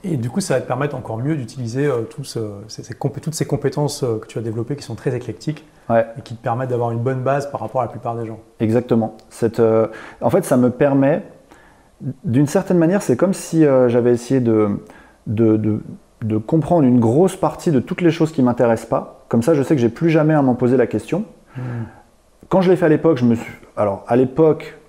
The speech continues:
Speaker 2: je, il y avait pas trop Internet, tu vois. Moi, c'était deux mille deux. Donc, euh, Internet, c'était le début, euh, enfin, il fallait vraiment être un précurseur pour voir que ça allait changer le monde.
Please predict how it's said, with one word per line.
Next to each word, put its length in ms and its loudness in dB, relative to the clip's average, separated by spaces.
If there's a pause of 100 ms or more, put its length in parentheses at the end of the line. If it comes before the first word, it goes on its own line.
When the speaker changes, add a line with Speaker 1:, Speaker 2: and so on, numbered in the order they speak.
(140)
Speaker 2:
je, 160 -8 (140)
il 60 -4
y 40 4
avait 100 2
pas 140 -2
trop 240 0
Internet, 360 0
tu 100 -4
vois. 240 4
Moi, 120 0
c'était 200 -6
deux 80 0
mille 240 2
deux. 260 0 (440)
Donc, 160 -4
euh, 160 4
Internet, 360 -4
c'était 160 -4
le 60 -2
début, 520 2
euh, 160 -2
enfin, 340 -6
il 60 -8
fallait 160 -6
vraiment 380 2
être 180 -2
un 60 -2
précurseur 480 -2
pour 100 2
voir 120 0
que 40 -16
ça 80 -4
allait 140 2
changer 220 -4
le 60 2
monde. 200 2